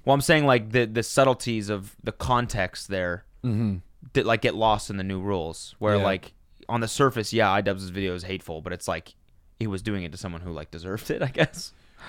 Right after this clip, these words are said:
Speaker 2: Yeah, I mean, um,
Speaker 1: And,
Speaker 2: what
Speaker 1: and the rules say,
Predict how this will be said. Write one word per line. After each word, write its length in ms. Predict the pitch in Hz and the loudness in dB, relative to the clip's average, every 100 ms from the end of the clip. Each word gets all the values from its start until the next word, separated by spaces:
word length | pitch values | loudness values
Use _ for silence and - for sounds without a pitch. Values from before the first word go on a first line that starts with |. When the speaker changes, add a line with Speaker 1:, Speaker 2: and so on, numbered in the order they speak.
| - | -4
Speaker 2:
Yeah, 220 | 175 226 | -2 -2
I 60 | 143 | -2
mean, 160 | 147 - - - | -4 -8 -12 -2
um, 560 | 117 117 113 104 107 - - _ _ - | 2 2 2 0 -4 -10 -20 _ _ -2
Speaker 1:
And, 120 | 170 | 0
Speaker 2:
what 80 | 185 | 2
Speaker 1:
and 120 | 185 | 6
the 120 | 180 | 4
rules 320 | 156 190 233 | 6 4 2
say, 260 | - 208 175 | 2 4 4